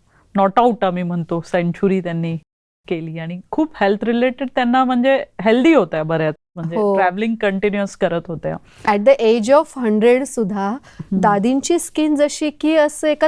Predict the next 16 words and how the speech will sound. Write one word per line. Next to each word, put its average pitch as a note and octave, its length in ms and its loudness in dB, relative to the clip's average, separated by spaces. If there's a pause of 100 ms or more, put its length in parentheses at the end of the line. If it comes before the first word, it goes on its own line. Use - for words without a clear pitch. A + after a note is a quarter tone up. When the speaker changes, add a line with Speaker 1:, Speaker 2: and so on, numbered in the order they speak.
(100)
Speaker 2:
तरुण C#4+ 220 4
मुलीची C#4+ 560 0
असते, B3+ 440 0
तशी A3 260 -2
स्किन G3+ 340 -2
होती F#3 260 -6
दादींची. - 640 -10 (260)
Speaker 1:
हम्म. F3 360 -6
Speaker 2:
म्हणजे G#3 420 0
त्यांची, B3 800 0
अ, A3+ 320 0
त्यांचा A#3+ 460 0
अभ्यास, A#3+ 580 -2
त्यांची A3+ 380 -2
साधना B3 520 -2
इतकी C4+ 460 -2